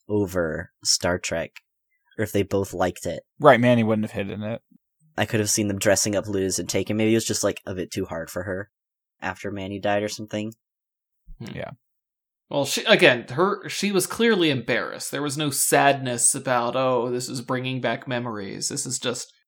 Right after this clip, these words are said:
Speaker 3: "Oh no, you found my dork side." Maybe she even hid it from Manny. Who knows?
Speaker 1: But the box was labeled as Ma-, one of Manny's costumes.
Speaker 3: Oh, okay, so yeah, they were, they were just trying to keep Luz from finding out what a dork her parents were,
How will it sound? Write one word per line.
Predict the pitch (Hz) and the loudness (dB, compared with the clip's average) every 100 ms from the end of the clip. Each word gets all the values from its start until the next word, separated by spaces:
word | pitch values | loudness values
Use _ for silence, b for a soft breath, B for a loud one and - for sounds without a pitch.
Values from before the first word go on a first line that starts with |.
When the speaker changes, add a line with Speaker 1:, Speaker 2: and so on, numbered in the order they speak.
| _ - | _ 4
Speaker 3:
"Oh | 339 | 6
no, | 330 320 | 6 6
you | 277 | 6
found | 311 285 | 8 8
my | 277 240 | 6 2
dork | - 330 294 | 4 2 2
side." | - 277 247 214 - _ _ _ _ _ _ _ - | 0 2 2 0 -6 _ _ _ _ _ _ _ 0
Maybe | 185 311 | 2 2
she | - 302 | 2 2
even | 381 285 | 2 0
hid | 196 | 0
it | 359 - | -2 -2
from | 254 | 0
Manny. | 180 233 185 127 | 2 2 0 -4
Who | 180 | -2
knows? | 190 135 120 - - _ _ _ _ _ | 0 -2 -4 -12 -20 _ _ _ _ _
Speaker 1:
But | 175 147 143 | 12 12 8
the | 156 | 6
box | 151 120 139 - | 6 10 10 10
was | 151 120 | 2 4
labeled | 117 131 117 98 | 4 6 4 0
as | 98 98 | -2 -4
Ma-, | 101 101 92 | -4 -2 -4
one | 107 104 | -4 -4
of | 98 | -2
Manny's | 95 87 92 78 | -2 -2 -2 -6
costumes. | - 98 - - - - - _ _ _ | -4 -4 -4 -8 -14 -18 -18 _ _ _
Speaker 3:
Oh, | - 113 123 139 143 139 139 | -12 -8 -6 -4 -2 -2 -2
okay, | 139 117 117 | -4 -6 -6
so | 127 | -6
yeah, | 113 107 113 | -6 -8 -8
they | 107 | -10
were, | 117 117 127 _ _ _ _ _ - | -10 -12 -16 _ _ _ _ _ -2
they | 127 | -2
were | 135 | 0
just | 139 - | -4 0
trying | 143 143 | 2 2
to | |
keep | 139 160 139 | 0 -2 0
Luz | 139 143 139 | 0 0 0
from | 139 | -4
finding | 135 131 131 | -2 0 0
out | 135 113 | -2 0
what | 139 | 0
a | 123 113 - | -2 -4 -10
dork | - 127 139 147 | -4 -2 -2 -6
her | 151 | -6
parents | 139 123 120 - | -4 -6 -6 -8
were, | 131 123 131 | -10 -10 -14